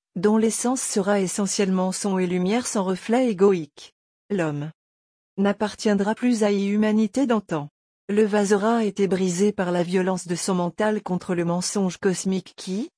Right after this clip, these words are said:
de tout temps, fut utilisé contre lui pour le préparer à la fusion éventuelle de ses principes en évolution. Tant que l'homme n'aura pas démystifié le sacré et le formel,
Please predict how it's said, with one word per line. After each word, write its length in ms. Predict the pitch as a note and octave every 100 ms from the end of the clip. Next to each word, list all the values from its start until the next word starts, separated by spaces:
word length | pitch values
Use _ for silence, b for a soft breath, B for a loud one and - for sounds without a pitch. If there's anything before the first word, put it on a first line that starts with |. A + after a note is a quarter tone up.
| -
de 160 | F3
tout 160 | G#3 G#3+
temps, 300 | - G3+ C4+ _ _
fut 240 | - A#3+ B3+
utilisé 480 | A#3 A3+ G#3+ A3
contre 340 | A#3 G#3 - F#3+
lui 180 | F#3 F#3+
pour 180 | F3
le 120 | F3 F3
préparer 580 | - G3 F#3 F#3 G#3
à 100 | G3
la 140 | F3 F3
fusion 440 | - G3 F3+ F#3+
éventuelle 580 | F3+ F#3+ F#3 G#3 G#3 A#3
de 80 | G3+
ses 200 | F3+ F3
principes 540 | - G3 F#3+ B3 C4
en 120 | G#3+
évolution. 640 | G#3 G#3 G#3 G3+ - D#3 C3 _ _ _ _ _ _ -
Tant 180 | A#3+
que 120 | A#3 A3+
l'homme 220 | G#3 G#3+
n'aura 280 | G#3 F#3+ F#3+
pas 180 | G#3
démystifié 800 | G3 G#3 G#3 G3+ - F#3+ - G#3
le 100 | G3
sacré 500 | F3+ - F3+ - F#3+
et 60 | F#3
le 120 | E3+
formel, 580 | D#3+ F#3 E3 E3 F#3+ C4+